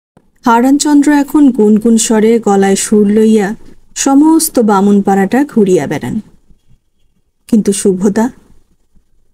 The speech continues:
তাহার কি এক ভাবনা? ভগবান জানেন, স্বামী সুখ সে একদিনের জন্যও পায় নাই।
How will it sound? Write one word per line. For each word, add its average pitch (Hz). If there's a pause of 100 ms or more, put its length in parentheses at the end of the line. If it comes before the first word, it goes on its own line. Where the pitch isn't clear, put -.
(200)
তাহার 311
কি 277
এক 214 (100)
ভাবনা? 254 (1200)
ভগবান 214
জানেন, 190 (600)
স্বামী 277
সুখ 302
সে -
একদিনের 208
জন্যও 208
পায় 175
নাই। 156